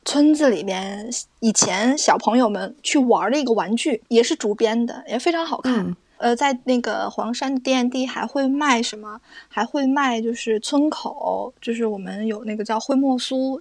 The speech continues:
Speaker 1: 其实是一种芝麻糖。它这个，
Speaker 2: 嗯。
Speaker 1: 它这，它，它其实收集了一些民间的工艺来，然后收集了一些民间特产来，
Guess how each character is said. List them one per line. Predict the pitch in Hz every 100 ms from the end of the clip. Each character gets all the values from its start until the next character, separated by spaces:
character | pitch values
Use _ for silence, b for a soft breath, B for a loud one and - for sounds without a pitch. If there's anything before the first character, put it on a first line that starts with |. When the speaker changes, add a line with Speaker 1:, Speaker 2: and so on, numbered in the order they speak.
| -
Speaker 1:
其 | -
实 | 247 262
是 | 269
一 | 254
种 | 214 190
芝 | 226
麻 | 254 262
糖。 | 254 233 - - - b _ -
它 | 226
这 | 240
个， | 247
Speaker 2:
嗯。 | 214 -
Speaker 1:
它 | 262 262
这， | 254 277 262
它， | 262 285
它 | 277 - 294
其 | 285
实 | 254 269
收 | 269 - 415
集 | 480 226
了 | 220
一 | 233
些 | 214 - 220 214 240 b b -
民 | 202
间 | 208 220
的 | 220
工 | 214 214 208 220
艺 | 226 196
来， | - - 87 85
然 | -
后 | 214 233
收 | 233 254 247
集 | 226
了 | 220
一 |
些 | 226 240
民 | 233 208
间 | 240 247
特 | - 370
产 | - -
来， | - - 190